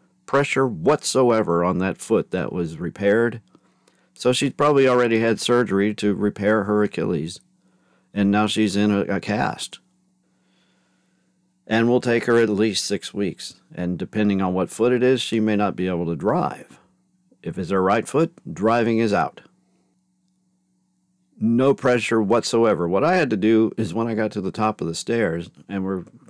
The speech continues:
getting off topic here in the middle of Mass, it's not Mass, we're just reviewing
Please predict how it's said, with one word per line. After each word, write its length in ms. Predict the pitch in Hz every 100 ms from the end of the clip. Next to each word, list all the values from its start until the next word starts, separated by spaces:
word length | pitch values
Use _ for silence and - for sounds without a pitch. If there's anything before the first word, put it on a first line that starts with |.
| -
getting 260 | 110 98
off 160 | 90 90
topic 400 | - 95 90 85
here 220 | 90 87
in 80 | 85
the 80 | 82
middle 260 | 85 90
of 140 | 85 -
Mass, 500 | 90 101 85 87 - _ _ _ _ _ _ -
it's 240 | 131 -
not 200 | 131 120
Mass, 380 | 80 90 101 104
we're 100 | 104
just 220 | 110 110
reviewing 720 | 101 107 98 104 104 107 -